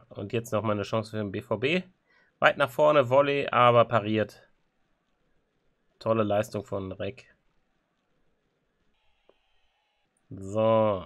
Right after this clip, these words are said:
weit nach vorne jetzt. Und da ist er drin. In der fünfundvierzigsten Minute noch das sechs zu null. Sechs zu null, erste Halbzeit. Das ist mal ein Spiel hier. Ja, da sieht der B V B nicht gut aus in diesem Spiel. Zack,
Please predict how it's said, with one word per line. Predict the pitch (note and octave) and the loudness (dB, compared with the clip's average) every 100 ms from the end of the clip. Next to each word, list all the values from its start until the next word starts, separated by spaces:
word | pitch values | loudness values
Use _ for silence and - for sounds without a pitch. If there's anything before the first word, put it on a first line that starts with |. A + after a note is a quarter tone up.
| - G2 | -14 -14
weit | F#2+ A2+ | -10 -8
nach | G2 - | -10 -8
vorne | A2+ A2 A2+ | -6 -4 -4
jetzt. | A2+ A#2 A#2+ - _ _ _ _ | -4 -6 -12 -20 _ _ _ _
Und | - A2+ A#2+ - _ _ | -8 -6 -6 -10 _ _
da | - | -6
ist | A#2+ | 0
er | C#3 | 0
drin. | C3+ F#3 G#3+ A2 - - - - - - | 2 0 -2 -6 -10 -20 -20 -20 -6 0
In | E3 | 0
der | C#3 | 2
fünfundvierzigsten | D3+ C#3 C#3 B2 A#2+ B2 | 0 0 -2 -4 -4 -4
Minute | A#2 A#2+ A#2+ | -2 0 0
noch | A2+ | -2
das | A2 G#2+ | -2 -4
sechs | A2 B2 - | -4 -6 -8
zu | A#2 | -4
null. | A2+ C3 | -2 -2
Sechs | B2+ - - | -2 -8 -8
zu | D3 | -6
null, | C#3+ | -4
erste | C#3 C#3+ G#2 | -2 0 0
Halbzeit. | B2 - C3 A#2+ - | -2 -2 -4 -2 -4
Das | A#2+ | -4
ist | - - | -8 -6
mal | G#2+ | -6
ein | G2 | -8
Spiel | - - G#2+ | -12 -10 -8
hier. | F#2+ E2+ _ _ _ _ _ _ _ _ _ _ _ _ _ _ _ _ _ _ _ _ _ _ _ _ _ - - | -10 -14 _ _ _ _ _ _ _ _ _ _ _ _ _ _ _ _ _ _ _ _ _ _ _ _ _ -20 6
Ja, | C#3+ A#2+ - - - | 8 8 -2 -10 2
da | A2+ A#2 | 4 4
sieht | A#2 D3+ | 0 -6
der | D3+ | -4
B | C#3 D3 | -2 -2
V | D#3 | -2
B | C#3 C#3+ | -2 -4
nicht | D3 - | -4 -8
gut | E3 | -2
aus | A2 G2 | 0 0
in | F#2+ | -6
diesem | F2+ F2+ F2 | -8 -12 -14
Spiel. | - F2+ E2 D#2+ F2 _ _ _ _ _ | -14 -12 -12 -14 -20 _ _ _ _ _
Zack, | - C#3 - | -2 -2 -4